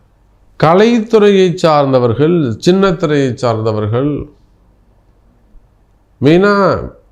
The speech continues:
விளையாட்டுத் துறையை சார்ந்தவர்கள், சினிமா துறையை சார்ந்தவர்கள், ஆன்மீக பெரியவர்கள்,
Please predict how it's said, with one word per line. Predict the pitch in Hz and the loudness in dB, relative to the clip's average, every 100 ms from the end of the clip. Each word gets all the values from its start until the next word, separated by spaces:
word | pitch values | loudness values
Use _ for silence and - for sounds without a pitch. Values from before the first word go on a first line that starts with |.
| - | -2
விளையாட்டுத் | 123 160 196 190 165 | 2 2 2 0 -4
துறையை | 151 143 139 127 | -2 0 0 -2
சார்ந்தவர்கள், | 113 113 110 107 101 139 | -2 -4 -2 -4 -4 -6
சினிமா | 151 143 151 160 | -4 -2 -2 -2
துறையை | 151 139 120 117 | -4 -4 -4 -6
சார்ந்தவர்கள், | 107 101 98 95 92 104 123 | -6 -6 -4 -4 -6 -6 -8
ஆன்மீக | - 117 156 185 180 160 139 | -6 -2 0 0 -2 -2 -6
பெரியவர்கள், | - 113 104 98 95 127 | -4 -4 -2 -4 -6 -8